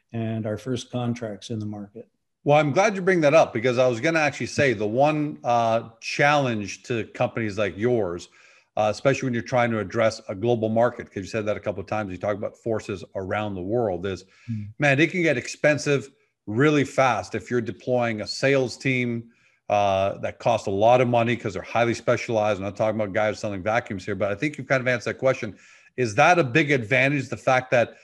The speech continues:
Speaker 2: David, you and your team have built up a global network of agents and, uh, and representatives that I'm assuming work on a success,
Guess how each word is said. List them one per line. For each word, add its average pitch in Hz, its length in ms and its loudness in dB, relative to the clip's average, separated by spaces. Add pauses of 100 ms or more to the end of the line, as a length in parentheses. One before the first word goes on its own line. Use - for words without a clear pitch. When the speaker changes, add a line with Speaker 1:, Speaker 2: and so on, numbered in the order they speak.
(500)
Speaker 2:
David, 131 380 2
you 135 180 4
and 131 100 2
your 113 120 -2
team 135 320 -2
have 90 260 -2
built 123 300 2
up 120 340 2
a 107 80 -4
global 117 540 2
network 110 600 -6
of 101 200 -6 (240)
agents 123 640 -4 (400)
and, 107 340 0
uh, 104 300 4
and 113 180 -2
representatives 117 1000 0
that 113 160 0
I'm 107 120 -2
assuming 120 520 -2
work 123 260 0
on 113 180 0
a 104 60 0
success, - 760 -2